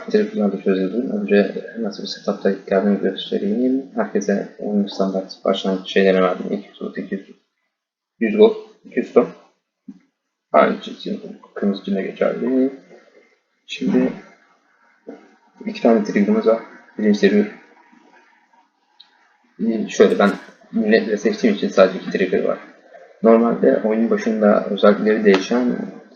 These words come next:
toplam sadece altı tane millet var. Inca, Aztek, Mayans, yani onlara Eagle koyacaksınız. Şey, Scout Cavalry Eagle. Ve Mayans artı bir işçi daha ekleyeceksiniz. Ve Çin var.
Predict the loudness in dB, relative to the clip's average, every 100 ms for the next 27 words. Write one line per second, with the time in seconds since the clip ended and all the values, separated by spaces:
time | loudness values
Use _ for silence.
0 | _ _ 0 2 0 2 2 2 2 0
1 | -2 2 2 2 -2 0 0 0 -6 -6
2 | -8 -2 0 0 -6 -18 -20 -20 _ _
3 | -4 0 2 2 0 -2 -6 -8 -16 -12
4 | -2 0 0 -4 0 2 4 2 2 4
5 | 4 4 2 2 0 -2 -4 -6 -18 _
6 | _ _ -8 -4 -2 0 0 2 0 0
7 | -2 -8 -10 -14 _ _ _ _ _ _
8 | _ _ 0 0 2 2 2 4 6 4
9 | 4 2 2 0 -6 -14 _ _ -12 -10
10 | -2 2 2 2 -10 -12 -14 -12 -12 -12
11 | -12 -16 _ _ _ _ _ _ _ _
12 | _ _ _ _ 0 2 0 -6 -2 2
13 | 2 2 0 -2